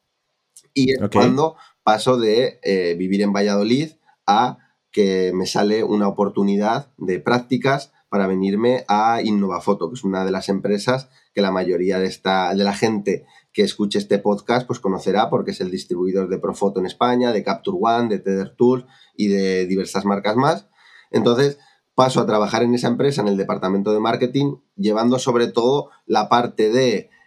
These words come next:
Speaker 1: eh, contacto con los fotógrafos, a nivel de colaboraciones, a nivel de acciones, y llevaba también toda
Speaker 2: Ok.
Speaker 1: la parte de organización de eventos.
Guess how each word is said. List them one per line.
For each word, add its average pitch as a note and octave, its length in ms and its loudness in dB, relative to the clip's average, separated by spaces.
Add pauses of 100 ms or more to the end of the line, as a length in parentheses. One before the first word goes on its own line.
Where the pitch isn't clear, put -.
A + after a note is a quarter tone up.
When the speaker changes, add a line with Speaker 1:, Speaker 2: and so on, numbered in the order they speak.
(140)
Speaker 1:
eh, F#2+ 640 2
contacto A2 440 0
con G#2 100 2
los G#2 140 -2
fotógrafos, E3 720 0
a A#2 60 -4
nivel G#2 220 0
de G2+ 100 -2
colaboraciones, G2+ 800 0
a G#2 40 -2
nivel F#2+ 280 -2
de F#2 60 -4
acciones, D3 560 0 (320)
y B2 160 4
llevaba A#2 320 2
también A#2 460 0
toda A2 220 -2
Speaker 2:
Ok. G#2+ 80 -2
Speaker 1:
la A2+ 100 4
parte A#2+ 280 0
de A#2 200 2
organización G2 640 -2
de F#2+ 80 0
eventos. E2 540 -8